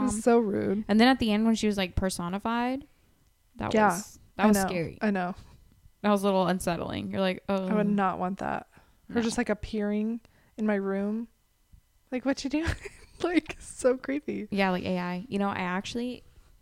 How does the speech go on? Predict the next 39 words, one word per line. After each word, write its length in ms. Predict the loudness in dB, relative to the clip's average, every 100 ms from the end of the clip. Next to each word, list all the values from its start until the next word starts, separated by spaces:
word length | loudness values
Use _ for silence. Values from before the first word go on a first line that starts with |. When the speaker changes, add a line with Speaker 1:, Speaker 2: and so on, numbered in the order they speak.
| -20 -20 -20 -18 -8
Speaker 2:
I'm 80 | -6
a 20 |
little 140 | -6 -8
scared 440 | -12 -12 -12 -12 -14 -18 _ _ _ _ -16
of 100 | -14
A 160 | -12 -12
I 160 | -10 -12
right 160 | -12
now. 300 | -12 -12 -10 -6
Speaker 1:
Mm-hmm. 340 | -4 -4 -8 -12 _ _ _ _ -20 -8
Speaker 2:
Just 280 | -6 -6
in 160 | -4 -4
general. 440 | -4 -6 -6 -8 -12 -20 _ _ _ -2
But 180 | -2 -4
today, 480 | -4 0 0 -2 -8 _ _ -6
I've 120 | -2
been 140 | 0 0
making 240 | -2 -4
an 40 | -4
effort 280 | -4 -4 -6
to 60 |
say 160 | -6 -4
thank 280 | -4 -4 -2
you 60 |
to 60 | -2
Siri 340 | -2 -4 -4 -4
a 80 |
lot 300 | -6 -6 -8 -12 _ _ _ -10
because 380 | -6 -4 -4 -6
I'm 120 | -8
scared 440 | -8 -6 -4 -6
that 140 | -6 -2
one 180 | -2 -2
day 360 | -4 -4 -6 -10 _ -20 -20
Speaker 1:
She's 200 | -12 -10
gonna 180 | -6 -6
turn 240 | -4 -4 -2
on 160 | -2
you? 240 | -4 -8